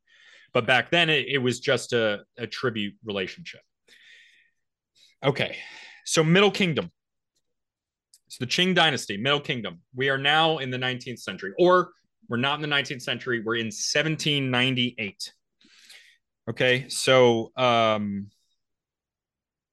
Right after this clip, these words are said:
here we go. East meets West. Seventeen ninety-three. The British diplomat George Macartney, um, he led a diplomatic mission to China with the aim of establishing better trade relations and securing greater access for British merchants.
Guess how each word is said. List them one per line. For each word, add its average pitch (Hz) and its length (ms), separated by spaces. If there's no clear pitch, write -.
here 110 140
we 101 80
go. 85 180
East 143 200
meets 139 220
West. - 400
Seventeen 180 560
ninety-three. 151 580
The 135 80
British 175 380
diplomat 151 560
George 143 360
Macartney, 107 500
um, 113 560
he 139 180
led 143 180
a 139 60
diplomatic 185 560
mission 160 240
to 170 80
China 120 460
with 127 120
the 120 180
aim 160 340
of 135 160
establishing 139 600
better 139 280
trade 170 320
relations 127 640
and 123 120
securing 135 420
greater 143 380
access 131 440
for 131 120
British 117 340
merchants. - 500